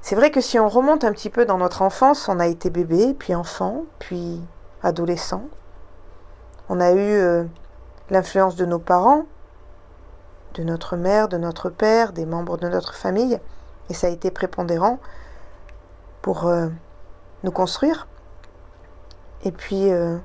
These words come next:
on a eu cette influence, euh, de tous ces gens, de toutes ces choses, de toutes ces situations qu'on a vécues dans notre vie, de toutes ces rencontres qui nous ont, euh,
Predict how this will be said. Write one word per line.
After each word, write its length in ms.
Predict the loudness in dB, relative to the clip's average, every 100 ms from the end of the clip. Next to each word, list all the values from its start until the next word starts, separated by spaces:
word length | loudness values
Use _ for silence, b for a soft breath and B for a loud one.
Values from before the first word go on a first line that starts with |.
| -12 B B B B -10
on 120 | -2 2
a 100 | 2
eu 120 | 2
cette 240 | 2 2
influence, 600 | -2 -2 2 4 2 0 0
euh, 200 | 2 0 -8 -20 -20 -20 -20 -20 -20 -20 -20 -20 -20 -20 -20 -20 -4
de 80 | -2
tous 160 | -2
ces 160 | 0 0
gens, 180 | 0 -2
de 80 | -4
toutes 220 | -8 -2
ces 100 | -2
choses, 300 | 2 2 2
de 100 | -2
toutes 200 | -4 -4
ces 80 | -4
situations 520 | -4 0 0 2 -2
qu'on 160 | 0
a 100 | 0
vécues 280 | 0 0 0
dans 100 | 0
notre 220 | -2 -2
vie, 160 | -2 -4 B B B B B
de 80 | -8
toutes 200 | -6 -6
ces 120 | -2
rencontres 580 | 0 0 2 0 0 -8 -18 -20 B B B -20 -16
qui 120 | -2
nous 220 | 0 4
ont, 260 | 4 6 4
euh, 300 | 4 2 0